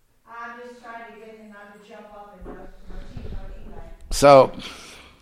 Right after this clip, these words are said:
Speaker 2: staying with this theme here today, because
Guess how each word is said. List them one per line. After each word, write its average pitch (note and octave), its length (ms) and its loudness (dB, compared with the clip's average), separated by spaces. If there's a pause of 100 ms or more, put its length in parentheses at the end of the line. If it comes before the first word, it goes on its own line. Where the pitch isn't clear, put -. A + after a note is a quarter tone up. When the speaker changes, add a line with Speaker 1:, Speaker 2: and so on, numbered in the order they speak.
(3250)
Speaker 2:
staying E3+ 440 8
with B2 120 8
this A#2+ 180 4
theme A#2+ 360 6
here G#2+ 220 6
today, G#2 360 6
because G2+ 540 2